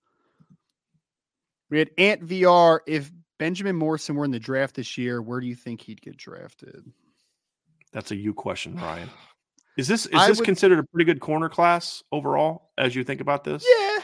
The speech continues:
Speaker 1: Yeah, it's pretty good. It's a good cl-, it's a good class. Um, yeah, it's a good overall class. I think there's good depth to it. I,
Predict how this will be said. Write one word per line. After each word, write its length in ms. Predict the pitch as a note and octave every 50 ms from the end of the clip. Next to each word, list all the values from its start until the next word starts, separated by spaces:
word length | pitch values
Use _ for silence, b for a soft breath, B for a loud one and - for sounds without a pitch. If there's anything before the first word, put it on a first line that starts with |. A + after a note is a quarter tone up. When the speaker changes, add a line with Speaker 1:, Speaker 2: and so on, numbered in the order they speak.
| - _ _ _ _
Speaker 1:
Yeah, 100 | A#4 B4+
it's 100 | - D4
pretty 160 | - - D#4+ C4+
good. 220 | C3 A#2+ C3 C#3+ _ _
It's 80 | -
a 40 | -
good 120 | G#3 G3
cl-, 120 | - - - -
it's 120 | - -
a 20 | -
good 140 | G3 D#3+ C3+
class. 500 | - A#2+ G#2+ G#2+ G#2+ - - - - -
Um, 400 | - A#2+ B2+ B2+ B2+ B2+ B2+ D3
yeah, 240 | E3 F3 D#3+ A#2 G#2+ A#2
it's 140 | D3 - -
a 20 | E3
good 100 | E3 D#3+
overall 300 | D3 C#3+ B2+ C3 B2 A2+
class. 260 | - B2 A#2+ A#2+ -
I 40 | B2+
think 160 | C#3+ C#3 B2
there's 160 | B2 A2+ -
good 160 | - A#2+ G2
depth 260 | G2+ G#2 G#2 G#2 _ _
to 140 | - G#2+ G#2
it. 140 | G#2 - b b b b b b b b _ _ _ -
I, 240 | A#3 B3+ C#4 C#4